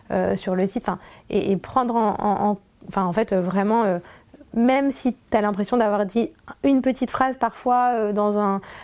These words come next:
euh, sur un avis, euh, que t'as posté sur Google, bah, en fait, que nous, on en ait pris conscience et qu'on l'ait intégré dans, euh, la collection d'après, et cetera, et cetera,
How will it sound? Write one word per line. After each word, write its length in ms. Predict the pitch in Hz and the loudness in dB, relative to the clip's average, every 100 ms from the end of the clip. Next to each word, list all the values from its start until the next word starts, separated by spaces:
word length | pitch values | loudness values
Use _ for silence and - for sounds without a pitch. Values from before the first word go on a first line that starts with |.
| - | -2
euh, 140 | 196 190 | 0 0
sur 240 | - 220 | 0 0
un 160 | 208 208 | 2 2
avis, 520 | 208 208 220 233 240 | 2 2 2 2 4
euh, 260 | 208 196 190 | 4 2 2
que 80 | |
t'as 220 | 208 202 190 | 0 0 0
posté 260 | 208 226 | 0 0
sur 180 | 214 208 | 0 0
Google, 300 | 202 220 233 | 0 0 0
bah, 100 | 196 | -2
en 40 | |
fait, 180 | 185 220 | -2 -2
que 80 | - | 0
nous, 160 | 196 233 | 2 4
on 100 | 220 | 4
en 60 | |
ait 140 | 202 196 | 2 0
pris 160 | - | -2
conscience 360 | - 214 240 233 | -2 -2 0 0
et 60 | |
qu'on 140 | 226 208 | 0 0
l'ait 120 | 196 | 0
intégré 540 | 196 196 214 220 233 | 0 0 0 2 2
dans, 300 | 220 208 208 | 2 2 2
euh, 60 | 202 | 2
la 120 | 185 | 0
collection 380 | 185 196 196 208 | 0 0 -2 -2
d'après, 360 | 196 196 - 220 | -2 -2 -2 -2
et 60 | |
cetera, 300 | - 190 196 | -2 -4 -2
et 40 | 196 | -2
cetera, 260 | 196 208 | -2 -2